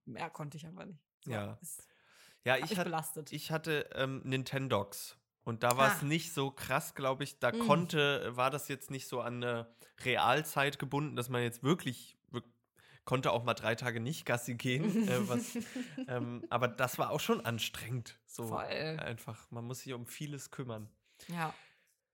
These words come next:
Speaker 2: Ja, und mit der Weiterentwicklung der Spielehardware hat sich dann auch 'nem Qualitätsanstieg der Simulatoren bemerkbar gemacht,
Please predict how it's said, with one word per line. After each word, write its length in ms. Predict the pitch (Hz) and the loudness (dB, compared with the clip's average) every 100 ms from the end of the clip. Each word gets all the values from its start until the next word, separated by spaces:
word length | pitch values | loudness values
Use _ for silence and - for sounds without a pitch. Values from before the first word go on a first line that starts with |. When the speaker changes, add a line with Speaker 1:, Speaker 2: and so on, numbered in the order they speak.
| _ _ _ _ _ | _ _ _ _ _
Speaker 2:
Ja, 160 | 139 143 | 4 4
und 120 | 131 | 2
mit 260 | 131 - - | -4 -8 -18
der 640 | - - 127 123 120 120 117 | -8 -2 2 4 4 2 2
Weiterentwicklung 800 | 120 151 156 139 151 151 139 | 2 2 -2 -4 -4 -4 -4
der 180 | 127 120 | -2 -2
Spielehardware 920 | 113 - 185 147 127 117 127 - 131 131 | -2 0 4 4 4 2 2 4 2 2
hat 120 | 127 | -4
sich 140 | 135 | -6
dann 160 | - 123 | -2 -2
auch 280 | - 131 - | 0 -2 -2
'nem 400 | 127 127 123 123 | -6 -6 -8 -6
Qualitätsanstieg 1300 | - 135 131 160 160 - - 127 - - 147 143 - | -2 -2 0 -2 -4 -4 -4 -2 -4 -4 -6 -6 -4
der 120 | 135 | -2
Simulatoren 800 | 135 139 139 135 151 - 120 110 - - - - - - | -2 0 0 0 4 4 4 -6 -18 -20 -20 -20 -12 -4
bemerkbar 760 | 113 117 120 131 - 107 107 | 0 6 6 6 2 0 0
gemacht, 640 | 110 104 98 - - - | -2 -8 -8 -8 -14 -16